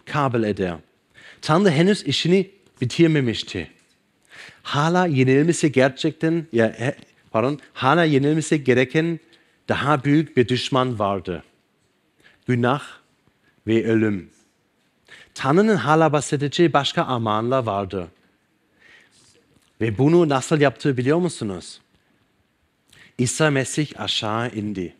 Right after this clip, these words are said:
İşte anahtar bu. O aşağı indi. Cennetten yeryüzüne indi. Onur ve görkemden reddedilmeye, işkence ve ölüme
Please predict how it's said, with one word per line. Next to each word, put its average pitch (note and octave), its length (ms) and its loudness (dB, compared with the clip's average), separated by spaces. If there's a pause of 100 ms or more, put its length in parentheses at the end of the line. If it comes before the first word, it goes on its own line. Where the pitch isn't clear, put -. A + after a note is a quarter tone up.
(880)
İşte - 280 -2
anahtar A2+ 540 -4
bu. G2 200 -6 (960)
O C#3 320 4
aşağı G#2+ 640 -4
indi. F2+ 420 -10 (760)
Cennetten C#3 720 0
yeryüzüne A2+ 600 0
indi. G2 440 -8 (640)
Onur E3+ 320 4
ve F3+ 80 4
görkemden F3+ 680 4 (240)
reddedilmeye, F3 720 4 (180)
işkence D3+ 640 0
ve B2 100 0
ölüme B2+ 480 0